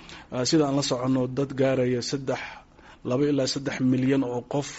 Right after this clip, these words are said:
ayay abaartu aad u saamaysay, toos u saamaysay. Ilaa hal milyan oo kalena si dadban bay u saamaysay. Waxaan ognahay, sida ay xaqiijiyeen hay-adaha arrimahan ku mashquulsan, in tiro gaarayso boqol iyo soddon iyo saddex kun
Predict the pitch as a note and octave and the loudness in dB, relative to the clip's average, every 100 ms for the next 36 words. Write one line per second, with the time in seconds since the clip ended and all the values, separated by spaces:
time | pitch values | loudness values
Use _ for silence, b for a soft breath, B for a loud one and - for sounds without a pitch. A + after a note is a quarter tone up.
0 | - - A#2+ A#2+ B2 C3+ C3 A#2+ D3 C#3 | -12 -6 -2 -2 0 -2 -4 -8 -4 -4
1 | C3+ C#3 C3 C3 C#3+ D#3 C3+ A#2+ B2 C#3 | -4 -4 0 0 -2 -2 -2 -2 -4 -2
2 | C3+ C#3 C3+ - D3+ B B B - E3+ | 0 0 0 -2 -4 B B B 0 4
3 | D3+ D#3 D#3+ D3+ C#3+ C3 C3 B2+ C#3+ C3+ | 4 4 4 4 4 2 0 -2 -4 -4
4 | B2+ B2+ C3 B2 C3+ C#3+ C3+ C3+ C3 D3+ | -2 0 -2 -2 -4 -2 0 0 0 -2
5 | D3+ B B B B B2 C3+ C3+ C#3+ C#3 | -4 B B B B -4 -2 -2 2 2
6 | C3 C3 B2+ C3 B2 A#2+ - B2 B2+ A#2+ | 2 -2 -2 -4 -4 -4 -6 -2 -4 0
7 | C3+ C3+ B2 B2+ C3 C3+ B2 C3 C3+ B2+ | 0 0 0 0 0 0 -2 -2 -2 -2
8 | - D3 C#3+ - C3 - C3 B2 B B | -4 -2 -2 -2 -6 -2 -2 -4 B B
9 | B C#3+ C#3 D3 D#3 D3 C#3+ C#3 B2+ - | B -2 0 2 2 2 4 2 0 -2
10 | B2 A#2 - C#3+ C#3 C3 - C#3 C#3 B2+ | -4 -4 -2 -2 0 -6 -4 -2 -2 -2
11 | A#2 D3 C3 - - | -4 -4 -6 -6 -4